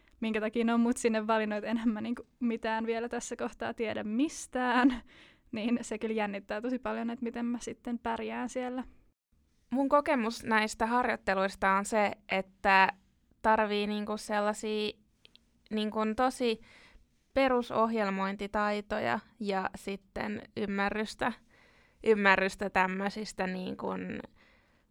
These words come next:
Speaker 2: matikan jutuista, niinku varsinkin algoritmi- ja data-analyysipuolella. Ja ne on kaikki semmosia, mitä ollaan niinku käyty, käyty kursseilla, että ei tarvii olla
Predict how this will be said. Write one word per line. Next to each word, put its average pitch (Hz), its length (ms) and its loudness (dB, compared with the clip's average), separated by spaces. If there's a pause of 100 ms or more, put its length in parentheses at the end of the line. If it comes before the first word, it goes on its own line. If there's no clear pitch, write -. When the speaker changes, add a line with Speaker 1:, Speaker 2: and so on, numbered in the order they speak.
Speaker 2:
matikan 185 760 -2
jutuista, 185 680 -4 (640)
niinku 214 320 -8
varsinkin 202 680 -2
algoritmi- 208 840 -4 (100)
ja 196 160 -4
data-analyysipuolella. 220 1500 -4 (800)
Ja 196 400 0 (520)
ne 214 140 -2
on 214 100 0
kaikki 214 320 0
semmosia, 196 480 -4
mitä 190 320 -2
ollaan 190 380 0
niinku 190 340 -8
käyty, 196 440 -4 (400)
käyty 226 340 -2
kursseilla, 196 920 -6 (360)
että 190 480 -4 (280)
ei 202 160 -4
tarvii 190 500 -2
olla 185 400 -2